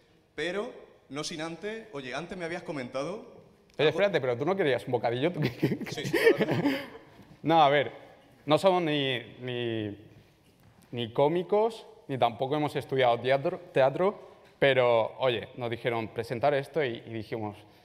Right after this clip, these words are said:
Speaker 2: "Oye, no vas a hacer un aburrimiento aquí de, ahora viene este, digo, Pablo, tú quédate ahí, te digo que tal, que te subas, y al final hemos hecho esto".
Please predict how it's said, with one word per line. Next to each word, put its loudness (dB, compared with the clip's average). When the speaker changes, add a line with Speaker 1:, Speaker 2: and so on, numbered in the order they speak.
Speaker 2:
"Oye, -8
no 0
vas 2
a -8
hacer -2
un -8
aburrimiento 0
aquí 2
de, 0
ahora -2
viene 0
este, 0
digo, 2
Pablo, 2
tú -6
quédate 2
ahí, -4
te 0
digo 2
que 0
tal, 0
que -10
te -10
subas, 2
y -2
al 2
final -2
hemos -2
hecho -4
esto". -2